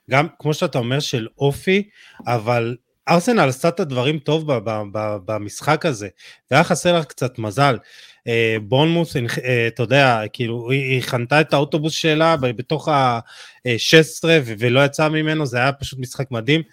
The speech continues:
אתה רואה במפת העמדות הממוצעות, אה, את כל השחקנים של ארסנל, מלבד אולי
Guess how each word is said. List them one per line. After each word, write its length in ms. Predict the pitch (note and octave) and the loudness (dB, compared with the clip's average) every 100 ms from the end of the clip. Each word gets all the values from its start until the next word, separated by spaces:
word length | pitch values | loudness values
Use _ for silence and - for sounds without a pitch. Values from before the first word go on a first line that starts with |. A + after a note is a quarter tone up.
| _ _ _ | _ _ _
אתה 80 | |
רואה 180 | A#2 B2 | 4 4
במפת 680 | C3+ C3+ C3 A#2+ A#2+ C3 B2+ | 4 2 0 -4 -2 -4 0
העמדות 600 | C#3+ B2 A#2 B2 C3+ - | 2 2 0 -4 -6 -4
הממוצעות, 720 | C3+ A#2 A2+ - B2 C3 C3+ | -4 -2 -8 -4 -2 -2 0
אה, 340 | C3+ A#2+ A#2 A#2 | 0 0 -2 -4
את 120 | - | -8
כל 200 | - D#3+ | 0 0
השחקנים 380 | E3+ C3+ D#3 D3 | 0 -4 -4 -2
של 140 | D3 | 0
ארסנל, 380 | C#3+ C#3 D3+ C3 | 0 0 -2 -4
מלבד 360 | A2+ A2+ C#3+ | -4 -2 -2
אולי 340 | B2+ C3 C#3+ | -2 0 0